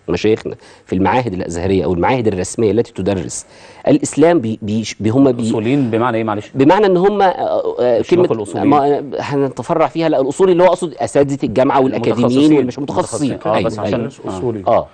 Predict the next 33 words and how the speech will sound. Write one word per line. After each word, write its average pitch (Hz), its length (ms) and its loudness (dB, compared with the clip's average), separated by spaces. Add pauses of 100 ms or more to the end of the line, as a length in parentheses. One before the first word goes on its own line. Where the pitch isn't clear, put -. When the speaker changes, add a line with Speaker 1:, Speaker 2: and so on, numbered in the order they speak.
(140)
Speaker 2:
أصل 107 180 -10
دلوقتي 135 360 -2
أي 139 280 -2
مسمى 120 320 -4
ممكن 127 120 0
Speaker 1:
الدارسين 160 640 2
Speaker 2:
ينصرف 127 220 2
لبعض 117 240 0
Speaker 1:
النظاميين. 147 800 4
Speaker 2:
معلش - 180 -2
سامحني 208 360 0
في 285 120 0
Speaker 1:
آه، 170 140 4
لا، 208 180 2
لا، 202 100 2
وماله. 202 380 0
الدارسين 135 640 0
النظاميين 95 640 -2
في - 100 -10
المعاهد 131 460 -2
الأساسية 139 600 -4 (240)
التي 113 160 -2
Speaker 2:
طيب. 101 120 -4
Speaker 1:
تدرس 139 240 -2
الإسلام 107 220 -8
بالشكل - 280 -10
ده. 175 80 -4
Speaker 2:
عشان 139 220 -6
برضو 139 200 0
تبقى 139 180 -2
Speaker 1:
بي-، 143 60 2
Speaker 2:
الفكرة 143 520 -2
حية. 98 420 -8